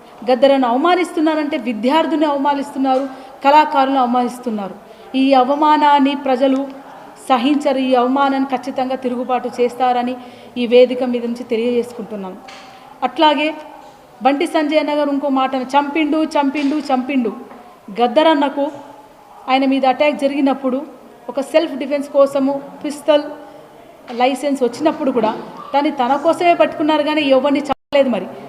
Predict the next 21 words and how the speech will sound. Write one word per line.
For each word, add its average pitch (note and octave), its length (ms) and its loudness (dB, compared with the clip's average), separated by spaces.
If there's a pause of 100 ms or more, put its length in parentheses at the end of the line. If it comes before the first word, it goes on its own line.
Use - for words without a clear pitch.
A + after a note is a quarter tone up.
(100)
చంపిండు, C#4 460 2
చంపిండు D#4+ 420 -2
అని C#4+ 160 -2
చాలా C#4 120 2
ప్ర-, A#3+ 360 -6
స్పష్టంగా D#4+ 640 0
చెప్పినప్పుడు D4 760 2 (1080)
ఆ D4 60 2
డీటెయిల్స్ F#4+ 640 2
అన్నీ E4 320 2 (520)
ప్రజలకు C#4 460 0
చెప్పాల్సిందిగా, C#4 640 -2
ప్రూఫ్లను D4+ 480 -2
ప్రజలకు C4+ 500 -4
చెప్పాల్సిందిగా, C4 680 -4
పెట్టాల్సిందిగా C4 720 -4
కోరుతున్నాము. A#3 640 -6 (1120)
అట్లాగే D4+ 520 2 (880)
నరేంద్ర D#4+ 400 2
మోడీ D#4+ 320 2
గారు C#4+ 300 2